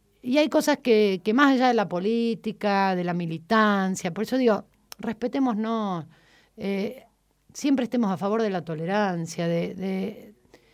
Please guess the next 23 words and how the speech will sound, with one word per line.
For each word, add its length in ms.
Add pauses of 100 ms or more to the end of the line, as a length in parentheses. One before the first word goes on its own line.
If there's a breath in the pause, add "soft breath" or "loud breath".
(260 soft breath)
de 140
profesar 380
la 120
religión 360
que 100
cada 200
uno 220
quiera, 260
como 220
marca 220
la 100
Constitución 720
y 80
la 100
Convención 480
Internacional 500
de 60
Derechos 420
Humanos, 400 (460 loud breath)
y 100
pensar 340
distinto, 680
pero 300